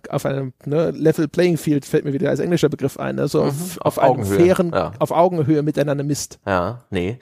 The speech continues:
Speaker 2: Stimmt schon, wenn ich jetzt drüber nachdenke, die, die, äh, Nahkampfhelden im weitesten Sinne sind auch die, die, die cooleren Krieger. Auch ein Dante in, in, in Devil May Cry hat zwar seine Pistolen und Schrotflinten und so weiter, aber er ist nur deswegen cool, weil er Leute auch mit seinem Schwert in der Luft jongliert.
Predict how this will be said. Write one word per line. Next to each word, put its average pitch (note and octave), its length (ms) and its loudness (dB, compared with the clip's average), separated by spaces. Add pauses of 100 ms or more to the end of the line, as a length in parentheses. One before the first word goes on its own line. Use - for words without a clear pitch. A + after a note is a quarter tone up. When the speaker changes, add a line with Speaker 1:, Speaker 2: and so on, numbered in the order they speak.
(160)
Speaker 2:
Stimmt - 240 2
schon, G#3+ 80 4
wenn C3 220 2
ich B2 60 -2
jetzt C#3 120 -6
drüber B2+ 120 0
nachdenke, C#3+ 360 2
die, A#2+ 220 -6
die, A2+ 340 -4
äh, G#2 160 2
Nahkampfhelden D#3 920 0
im C3 140 -2
weitesten B2+ 460 0
Sinne C3+ 180 0
sind C3 180 -8
auch C3+ 100 -8
die, A#2+ 280 -6
die, A#2 140 -8
die B2 160 -8
cooleren B2+ 400 0
Krieger. B2 400 2
Auch - 120 2
ein A#2 180 2
Dante G#2 340 2
in, A#2 360 0
in, A2 180 -4 (160)
in G2+ 200 -2
Devil G#2 240 2
May G2 160 0
Cry G#2 320 -2
hat A2+ 180 -2
zwar - 140 0
seine G#2 220 2
Pistolen A#2+ 480 -2
und G2 100 -6
Schrotflinten C#3 560 -2
und G#2 140 -4
so F2 140 -2
weiter, E2+ 360 -2
aber C3+ 320 4 (300)
er F2 120 -2
ist - 140 -2
nur G#2+ 80 2
deswegen C3 400 -2 (140)
cool, B2+ 240 0
weil A2 160 4
er A2+ 100 6
Leute A2+ 300 2
auch - 160 -2
mit A2 80 -6
seinem A2 160 0
Schwert - 400 -4
in A#2 100 -12
der G2+ 80 -4
Luft F#2+ 240 -8
jongliert. F#2+ 480 -6